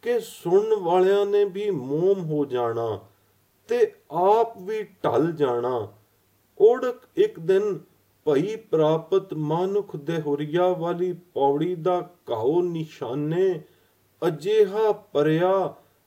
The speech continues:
ਅਤੇ ਅਜਿਹੀ ਚੋਟ ਲੱਗੀ ਕਿ ਦਿਨ ਰਹਿਣ ਗੋਬਿੰਦ ਮਿਲਣ ਦੀਆਂ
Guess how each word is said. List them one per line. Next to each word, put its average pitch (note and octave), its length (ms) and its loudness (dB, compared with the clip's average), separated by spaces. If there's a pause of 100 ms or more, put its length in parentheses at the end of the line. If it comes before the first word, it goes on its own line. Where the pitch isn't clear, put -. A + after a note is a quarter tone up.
(200)
ਅਤੇ G3+ 400 2 (100)
ਅਜਿਹੀ G3+ 580 0
ਚੋਟ F#3+ 680 2
ਲੱਗੀ D#3 680 -4 (440)
ਕਿ A3+ 200 2
ਦਿਨ G3+ 560 4
ਰਹਿਣ F3+ 680 4 (340)
ਗੋਬਿੰਦ F#3 720 4
ਮਿਲਣ E3+ 440 2
ਦੀਆਂ F#3 420 0